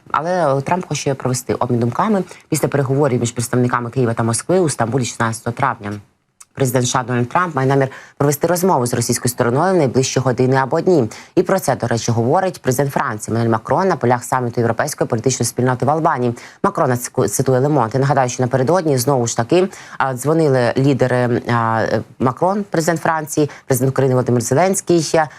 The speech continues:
прем'єр Польщі Дональд Туск, а, прем'єр Британії Кір Стармер, німецький канцлер Фрідріх Мерц. Вони знову, як і десятого травня, вчора, шістнадцятого травня, з, ем, саміту Європейської спільноти, з товариства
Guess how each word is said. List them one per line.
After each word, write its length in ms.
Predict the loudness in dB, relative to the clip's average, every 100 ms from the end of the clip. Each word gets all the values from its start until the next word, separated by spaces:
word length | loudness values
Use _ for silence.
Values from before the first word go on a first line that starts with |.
| -6 0
прем'єр 240 | 2 0
Польщі 340 | 0 -2 0
Дональд 260 | 0 0 2
Туск, 380 | 2 2 0 0
а, 340 | 2 0 -2 -2
прем'єр 240 | -2 0
Британії 440 | -2 -2 -2 -2
Кір 140 | -4 -4
Стармер, 460 | 0 -2 0 -4 -6 -18 0
німецький 440 | 2 2 0 -2
канцлер 460 | -2 -2 -2 -4 -2
Фрідріх 320 | -2 -2 0
Мерц. 340 | 0 0 -2 0
Вони 160 | 2
знову, 420 | 2 2 2 2
як 160 | 2 2
і 40 |
десятого 360 | 0 0 0 0
травня, 420 | 0 -2 -2 -6 -6 -20 _
вчора, 360 | 0 2 2
шістнадцятого 600 | 0 -2 0 0 0 -4
травня, 460 | -2 -2 0 0 0
з, 180 | -2 0 2 4 4 2
ем, 320 | 2 2 0 -4 -4 -2
саміту 640 | 0 -2 -4 -2 2 2
Європейської 540 | 2 2 0 -2 -2
спільноти, 440 | -2 0 2 0 -4
з 60 | -6 -2
товариства 520 | 0 0 -2 -2